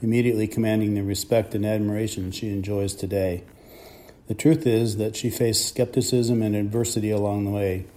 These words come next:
especially in the early years. One of her first assignments was as a well side ge-, geologist on a petroleum drilling rig near Albuquerque, New Mexico.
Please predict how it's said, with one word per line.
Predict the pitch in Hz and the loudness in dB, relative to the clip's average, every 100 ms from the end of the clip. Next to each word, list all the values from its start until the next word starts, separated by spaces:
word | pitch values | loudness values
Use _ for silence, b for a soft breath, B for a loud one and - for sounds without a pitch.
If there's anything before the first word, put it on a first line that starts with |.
| - | -12
especially | - 131 123 123 | -2 0 2 0
in | 113 | 0
the | 104 | 0
early | 107 110 98 | 0 0 -2
years. | 92 87 85 - - - - - - B B B B B B | -2 -2 -4 -8 -16 -20 -20 -20 -20 B B B B B B
One | - 123 | 2 6
of | 120 | 6
her | 120 | 6
first | 143 143 | 6 6
assignments | 139 139 143 143 117 107 - | 6 4 6 6 4 2 -2
was | 117 107 | 0 0
as | 104 | 0
a | 104 | 0
well | 107 120 123 | 2 4 4
side | - 120 123 113 | 6 6 4 2
ge-, | 120 123 | 0 2
geologist | 117 117 123 110 107 107 113 | 2 6 6 4 0 -2 -2
on | 104 | -4
a | |
petroleum | 101 113 - 123 120 107 | -4 -6 0 2 2 2
drilling | 107 123 123 104 | 2 2 2 2
rig | 95 95 101 | -2 -2 -2
near | 98 104 | -2 0
Albuquerque, | 107 104 - 98 107 | 0 -2 -4 -4 -4
New | 101 | -2
Mexico. | 104 98 - 90 87 85 | -2 -4 -8 -6 -6 -6